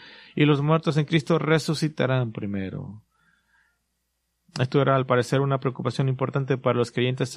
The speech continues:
tesalónicos. ¿Están de alguna manera en desventaja quienes han muerto en Cristo? Mi tía murió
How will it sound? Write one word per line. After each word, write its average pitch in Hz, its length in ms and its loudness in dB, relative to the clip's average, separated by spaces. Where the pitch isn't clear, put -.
tesalónicos. 127 1120 -2
¿Están 131 400 0
de 131 60 4
alguna 127 300 0
manera 123 760 0
en 123 80 -2
desventaja 120 640 -2
quienes 110 600 -4
han 120 200 0
muerto 117 340 -2
en 135 80 -2
Cristo? 143 500 -2
Mi 151 180 -2
tía 160 340 0
murió 139 840 -2